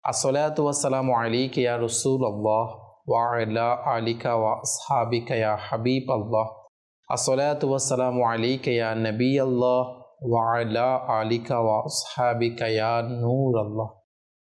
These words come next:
প্রিয় ইসলামী ভাইয়েরা এবং মাদানী চ্যানেলের দর্শক শ্রোতা, উপস্থিত হয়েছি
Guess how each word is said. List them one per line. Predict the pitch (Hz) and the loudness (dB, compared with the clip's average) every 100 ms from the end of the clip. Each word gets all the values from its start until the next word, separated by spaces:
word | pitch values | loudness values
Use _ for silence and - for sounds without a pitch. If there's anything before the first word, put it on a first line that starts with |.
| _ - | _ -2
প্রিয় | 156 | 0
ইসলামী | 160 160 147 143 | 2 0 0 2
ভাইয়েরা | 123 113 123 135 | 2 2 2 0
এবং | 127 120 123 | 0 0 2
মাদানী | 113 107 120 143 | 2 2 2 0
চ্যানেলের | 143 127 120 127 143 131 | 0 -2 0 0 0 -2
দর্শক | 117 - 117 | -2 -2 -2
শ্রোতা, | - 120 - - - _ - | -2 -4 -4 -4 -6 _ -4
উপস্থিত | 151 131 - 156 151 | -2 -2 -2 0 2
হয়েছি | 143 139 135 | 2 2 0